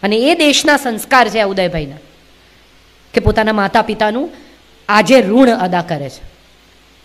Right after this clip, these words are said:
તમે વિચાર કરો, એક ગ્લાસ પાણી માટે મા તરસે છે, જેણે દૂધ પીવડાવીને ઉછેર્યા, એ માને એક ગ્લાસ પાણી આપવાનું હોય તો લોકોને આળસ આવે છે, બાઈ રાખી લે. મા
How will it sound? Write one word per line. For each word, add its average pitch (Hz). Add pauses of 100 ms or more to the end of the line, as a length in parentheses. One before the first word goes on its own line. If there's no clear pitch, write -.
(520)
તમે 214
વિચાર 233
કરો, 233
એક 240
ગ્લાસ 220
પાણી 202
માટે 226
મા 208
તરસે 202
છે, 147 (920)
જેણે 202
દૂધ 233
પીવડાવીને 214
ઉછેર્યા, 185 (280)
એ 220
માને 202
એક 175
ગ્લાસ 214
પાણી 214
આપવાનું 226
હોય 214
તો 220
લોકોને 202
આળસ 185
આવે 165
છે, 160 (1120)
બાઈ 208
રાખી 196
લે. 160 (1700)
મા 220